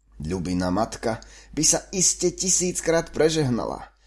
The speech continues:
a ani to by nepovažovala za dostačujúce. Roman sa posadil do kresla a vybral z vrecka disk s pornom, ktorý si špeciálne pre tento účel kúpil v rakúskom sexshope.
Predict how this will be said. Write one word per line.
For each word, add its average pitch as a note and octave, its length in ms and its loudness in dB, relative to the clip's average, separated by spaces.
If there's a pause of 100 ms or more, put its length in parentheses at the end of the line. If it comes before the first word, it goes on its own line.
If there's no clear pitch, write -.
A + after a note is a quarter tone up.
(140)
a G#2 160 0
ani A2+ 320 0
to F#3 160 2
by C3 160 4
nepovažovala A#2+ 880 4
za F#2+ 160 -6
dostačujúce. G2+ 920 -2 (2000)
Roman F3+ 400 4
sa - 160 2
posadil A2 640 -2
do D#3 160 -2
kresla C3+ 560 2 (320)
a D3+ 80 2
vybral E3+ 400 4
z C#3 160 0
vrecka - 400 -2
disk A2+ 400 2
s - 160 -6
pornom, G2+ 480 2 (480)
ktorý F2 320 -2
si - 160 -4
špeciálne A#2+ 880 2
pre - 160 2
tento F3 400 -2
účel D#3 480 0
kúpil E3 480 2
v A#2 160 0
rakúskom E2+ 560 -4
sexshope. - 720 -2